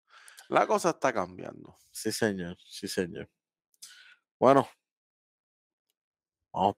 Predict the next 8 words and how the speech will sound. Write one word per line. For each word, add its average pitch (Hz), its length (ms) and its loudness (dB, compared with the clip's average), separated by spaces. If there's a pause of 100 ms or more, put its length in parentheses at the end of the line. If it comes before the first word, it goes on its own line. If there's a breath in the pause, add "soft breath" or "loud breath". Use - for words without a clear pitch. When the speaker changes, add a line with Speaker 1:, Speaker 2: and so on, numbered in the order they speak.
Speaker 2:
pa' 104 160 10
lo, 92 440 4 (400)
vamos 107 360 4 (140)
del 101 360 6
oeste, 131 600 6 (1120)
vamos 98 300 2 (100)
pa' 98 260 6
este, - 380 -10